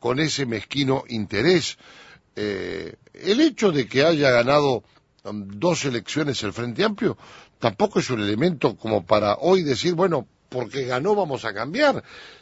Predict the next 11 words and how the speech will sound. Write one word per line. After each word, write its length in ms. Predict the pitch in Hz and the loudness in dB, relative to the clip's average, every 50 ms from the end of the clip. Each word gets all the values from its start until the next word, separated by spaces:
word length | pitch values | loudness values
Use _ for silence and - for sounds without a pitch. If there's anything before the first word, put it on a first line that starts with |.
| _ _ | _ _
Si 260 | _ - - - 151 143 | _ -16 -10 -8 -6 -4
yo 200 | 127 175 240 226 | 0 2 2 4
no 100 | 208 170 | 4 2
estoy 200 | - - 185 170 | 4 2 2 2
proponiendo 640 | 131 - 156 135 104 127 123 131 151 160 143 143 | 2 0 -2 0 2 0 0 2 0 2 2 2
la 80 | 135 131 | 2 2
eliminación 560 | 123 117 120 113 117 117 113 107 - - 127 113 | 0 -2 -2 -2 -2 -2 -2 -2 -2 -2 -2 0
del 140 | 113 110 | 0 2
balotaje, 600 | 104 104 101 98 92 - - 87 80 76 - - - - | 2 2 2 2 0 0 0 -2 -2 -2 -6 -14 -18 -12
solamente 640 | - - 131 131 131 131 147 151 131 - 135 127 | -8 -4 0 0 2 2 0 -2 -2 -2 -2 0
la, 240 | 117 113 110 101 | 2 2 0 0